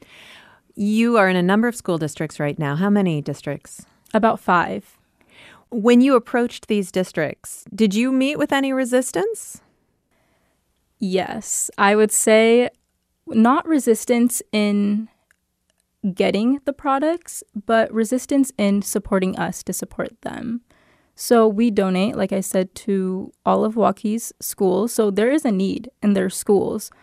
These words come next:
Speaker 2: for these menstrual products. And we have asked to support us if to,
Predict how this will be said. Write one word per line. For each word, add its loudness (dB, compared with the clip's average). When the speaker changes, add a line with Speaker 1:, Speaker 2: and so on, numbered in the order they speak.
Speaker 2:
for 0
these -4
menstrual -4
products. -6
And 2
we -2
have -2
asked 0
to -2
support 0
us 0
if -6
to, -12